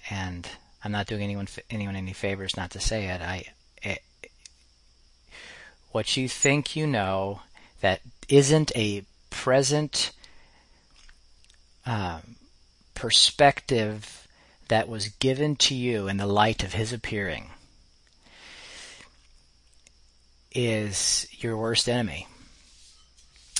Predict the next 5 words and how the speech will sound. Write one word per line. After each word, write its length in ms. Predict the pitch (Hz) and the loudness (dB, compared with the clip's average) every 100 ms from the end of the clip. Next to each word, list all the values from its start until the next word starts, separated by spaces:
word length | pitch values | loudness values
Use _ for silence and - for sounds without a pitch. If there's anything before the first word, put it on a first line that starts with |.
| - | -6
It 120 | 101 | 2
stands 680 | - - - 117 123 127 120 | 8 8 8 2 2 2 0
there 560 | 120 117 117 113 113 - - - - - _ _ - _ - - - - _ | 2 2 4 4 2 -2 -16 -20 -20 -20 _ _ -20 _ -20 -20 -20 -20 _
and 140 | 117 110 | -4 -4
opposes 1080 | - - 120 117 107 95 90 85 - - | -4 0 0 2 0 0 -4 0 2 2